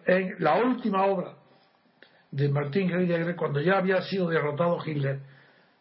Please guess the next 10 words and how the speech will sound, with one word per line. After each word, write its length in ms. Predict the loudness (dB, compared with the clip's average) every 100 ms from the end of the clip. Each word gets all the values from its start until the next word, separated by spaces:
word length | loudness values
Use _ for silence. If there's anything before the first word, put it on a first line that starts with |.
| _ _ _ _ _ _ _ _ _ _ _ _ _ _ _ _ _ -6
a-, 180 | -6 -6 -14 -14 -12 -6
al, 220 | -4 -4 0
al 120 | -2 0
final 260 | 0 0
del 140 | 0 0
cuarenta 340 | 0 0 -2
y 20 |
cuatro, 460 | -2 -2 -2 -6 -4
en 220 | -4 -2
la 300 | -2 -2 -6